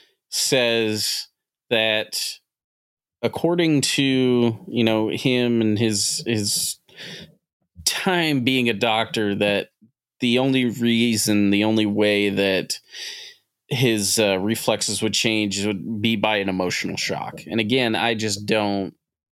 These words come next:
I don't know enough there, but it, it's interesting. Like, yeah, you got, you got an emotional shock. It, it fucked with you. So that's why you don't have any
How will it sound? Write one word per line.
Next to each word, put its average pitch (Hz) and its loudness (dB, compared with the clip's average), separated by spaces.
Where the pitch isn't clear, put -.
I 123 2
don't 131 0
know 123 2
enough 113 0
there, 254 2
but 127 0
it, 120 -2
it's 123 -2
interesting. 101 0
Like, 98 0
yeah, 143 2
you 127 0
got, 139 0
you 131 -4
got 131 2
an 113 2
emotional 110 0
shock. - 0
It, 104 -4
it 123 -2
fucked - -4
with 82 -6
you. - -8
So 95 0
that's 101 0
why 101 0
you 101 0
don't 82 -2
have 65 -6
any - -14